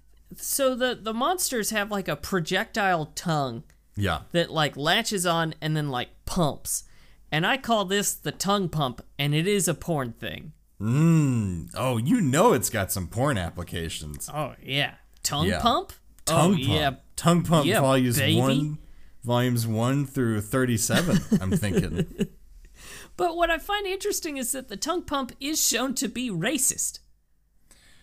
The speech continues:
Speaker 2: Okay, now explain this to me.
Speaker 1: But I'm not fucking with you at all. So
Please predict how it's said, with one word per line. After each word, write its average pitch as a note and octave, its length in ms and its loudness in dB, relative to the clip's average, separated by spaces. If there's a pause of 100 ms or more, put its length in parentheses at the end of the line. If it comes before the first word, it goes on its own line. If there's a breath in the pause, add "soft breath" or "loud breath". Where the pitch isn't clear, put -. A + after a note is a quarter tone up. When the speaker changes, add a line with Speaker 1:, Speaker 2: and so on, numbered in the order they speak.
(320 soft breath)
Speaker 2:
Okay, D#3 520 2 (100)
now C3 240 4
explain E3 460 2
this E3 200 2
to F#2+ 220 -2
me. C#2+ 240 -10 (340)
Speaker 1:
But A#3 560 0
I'm A#3 380 -2
not B3 360 -6
fucking C4 540 -6
with G#3+ 220 -6
you A3 320 -8
at G#3 200 4
all. E3+ 440 0 (340)
So G3+ 520 -2